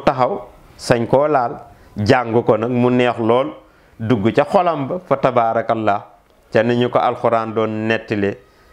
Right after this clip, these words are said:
sooratu Taaha booba la jot a jàng, muy Taaha nga xamante ne Yonent bi sallallaahu alayhi wa sallam, Yàlla nga ko si doon junju ci jaamu Yàlla ji nga xamante ne nekke woon na ko, dem ba tànk yi niwi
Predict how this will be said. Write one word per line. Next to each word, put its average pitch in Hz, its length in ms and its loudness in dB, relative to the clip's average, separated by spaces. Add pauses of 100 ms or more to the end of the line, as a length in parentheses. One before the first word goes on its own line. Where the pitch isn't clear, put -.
(120)
sooratu 107 560 0
Taaha 104 420 0
booba 104 340 -2
la 113 160 -2
jot 98 280 -4
a 107 60 0
jàng, 95 380 -2 (440)
muy 98 300 0
Taaha 101 460 0
nga 104 140 0
xamante 107 440 -2
ne 104 80 -2
Yonent 107 320 -2
bi 104 120 -6
sallallaahu 104 340 0
alayhi 95 120 -8
wa 104 60 -2
sallam, 95 180 -4 (400)
Yàlla 110 460 0
nga 104 80 -8
ko 113 80 -6
si 110 160 -6
doon 107 260 0 (200)
junju 104 340 -2 (840)
ci 117 180 2
jaamu 117 360 2
Yàlla 107 420 2
ji 117 100 2
nga 120 120 2
xamante 113 440 -2
ne 107 160 -2
nekke 117 400 -2
woon 110 300 0
na 101 80 0
ko, - 120 -18 (500)
dem 117 360 0
ba 131 100 2
tànk 135 400 -2
yi 120 260 2
niwi 127 440 2